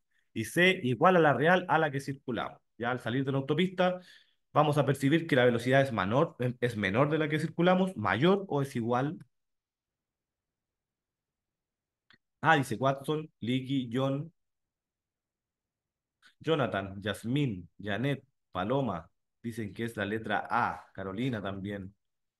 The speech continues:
Karina, menor que la que realmente circulamos. Vamos a pensar que vamos más lento de lo que realmente vamos, ya una vez que salimos de la autopista, porque nos acostumbramos a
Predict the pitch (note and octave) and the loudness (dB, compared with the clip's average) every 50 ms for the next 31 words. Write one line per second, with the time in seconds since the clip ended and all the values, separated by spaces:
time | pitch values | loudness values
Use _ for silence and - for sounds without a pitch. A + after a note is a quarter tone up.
0 | _ _ _ _ _ _ _ _ _ - - G2+ A2 B2 C#3 C#3+ B2 G2+ F2 E2+ | _ _ _ _ _ _ _ _ _ -10 -8 -6 -4 -4 -4 -4 -4 -4 -8 -10
1 | - _ _ _ _ _ _ _ _ _ _ _ _ _ - F#2+ A2 A2+ A2+ A#2+ | -12 _ _ _ _ _ _ _ _ _ _ _ _ _ -8 -4 -2 -2 0 4
2 | C#3+ F3 G3 G#3 G#3 G#3 - - _ _ _ _ _ _ _ _ _ - - E3 | 4 6 6 4 2 0 -6 -12 _ _ _ _ _ _ _ _ _ 0 4 4
3 | E3+ F3+ E3 D#3 D3+ B2+ - B2+ B2+ A2+ B2+ C3+ D3 C#3+ C#3+ C#3+ C#3+ C#3 C#3+ D3 | 4 4 4 2 0 0 2 0 0 2 2 2 2 2 0 0 -2 -4 -4 -4
4 | C#3 B2 C#3+ - D3 D#3 D#3 D#3 - B2 C3+ C#3 C3+ C3 C3+ B2+ - C#3 - - | -4 -4 -4 -2 2 2 2 2 4 4 4 4 4 4 2 2 2 0 0 2
5 | C3+ C#3+ D3 C3+ B2+ B2+ D3+ E3 F3+ F#3+ F#3 F3+ F3 E3+ E3 D#3+ D3 D3+ C#3 D3+ | 2 4 4 4 4 4 4 6 4 4 2 4 4 4 4 4 2 0 0 0
6 | D3 D3+ D3+ D3+ C#3+ D3 C#3+ C3+ B2+ B2 A#2 G2 F2+ G2 - - - _ _ _ | 2 2 2 0 0 0 2 4 4 4 4 2 0 -6 -8 -14 -20 _ _ _
7 | - G2 A2+ A#2+ A#2+ A#2 A2+ A#2+ A#2+ - A2+ - A#2 A#2+ A#2 A2+ A2+ A2+ A2+ A2+ | -8 -4 -4 -2 -2 -2 -2 -4 -4 -6 -6 -4 -4 -2 -2 -2 -2 -4 -4 -2
8 | - B2 D3+ D3+ D3 - A#2+ G#2 G2+ - G#2+ G2+ - - G#2+ G2 G2+ - - G#2+ | -2 0 0 0 -2 -4 -6 -6 -6 -6 -6 -6 -6 -6 -6 -6 -8 -8 -6 -4
9 | G2+ B2+ C#3 D3+ D#3 D3+ D3 - - - A2+ C3 C#3+ D3 D3 D3 C#3+ C#3 A#2 - | 0 2 2 2 2 -2 -4 -6 -2 2 4 6 6 6 6 6 4 4 4 2
10 | - | 0